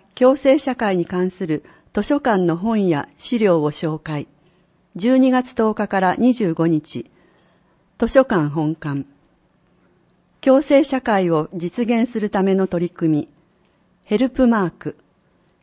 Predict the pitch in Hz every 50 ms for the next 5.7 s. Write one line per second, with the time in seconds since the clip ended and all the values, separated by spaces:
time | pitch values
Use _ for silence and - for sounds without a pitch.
0 | _ _ _ _ - - 196 - - 262 254 - 262 233 233 214 208 - 180 170
1 | 233 247 277 269 277 285 269 269 269 277 269 262 262 262 - 196 - - 175 160
2 | 147 147 - - 190 190 196 202 196 - - - 180 180 175 180 170 - - _
3 | 165 156 - - _ _ _ _ _ _ _ _ _ _ 202 226 233 269 269 247
4 | 262 - - 262 233 226 208 180 165 170 160 156 151 143 - - 170 185 202 214
5 | 214 202 214 202 196 190 185 190 - - - 170 156 -